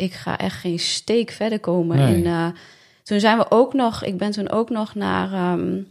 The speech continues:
Speaker 1: heb nog, ja, er zijn nog heel, er zijn heel veel artsen en heel veel specialisten tussendoor gekomen, maar ik, ik zal niet iedereen gaan
Speaker 2: <laughs>
Speaker 1: benoemen, want dan is het echt een eeuwig verhaal.
Speaker 2: Ja.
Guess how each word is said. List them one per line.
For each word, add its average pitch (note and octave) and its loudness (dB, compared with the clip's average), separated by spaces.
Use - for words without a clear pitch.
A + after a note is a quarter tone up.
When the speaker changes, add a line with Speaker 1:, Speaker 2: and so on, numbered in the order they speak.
Speaker 1:
heb F3+ -2
nog, F#3 0
ja, E3+ 0
er F#3 -2
zijn G3+ 2
nog G#3 -4
heel, G#3+ 4
er G3 0
zijn G#3 0
heel B3+ 4
veel C4+ -2
artsen G#3 -2
en G3+ -2
heel G3+ -2
veel F#3+ -6
specialisten F#3 -4
tussendoor F3 -2
gekomen, G#3+ -4
maar F#3 -2
ik, F3 -8
ik - -20
zal E3 -4
niet F3+ -2
iedereen E3+ -4
gaan F3 -6
Speaker 2:
<laughs> - 8
Speaker 1:
benoemen, F#3 0
want D#3+ -4
dan F3 0
is G3 0
het - -4
echt F3+ -4
een F#3+ -2
eeuwig G3 -2
verhaal. F#3 -2
Speaker 2:
Ja. G#2 2